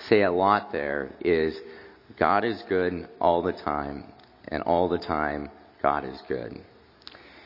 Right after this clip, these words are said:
And they say this to remind themselves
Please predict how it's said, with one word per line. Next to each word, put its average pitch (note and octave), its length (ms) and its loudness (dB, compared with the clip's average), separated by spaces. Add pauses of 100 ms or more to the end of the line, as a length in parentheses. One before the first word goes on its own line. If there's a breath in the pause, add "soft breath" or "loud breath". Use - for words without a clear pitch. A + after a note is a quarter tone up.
(240 loud breath)
And F#2+ 160 0
they G2+ 80 6
say C#3 300 4
this C3+ 240 0
to G2 80 -4
remind G2+ 420 2
themselves D#2 800 -2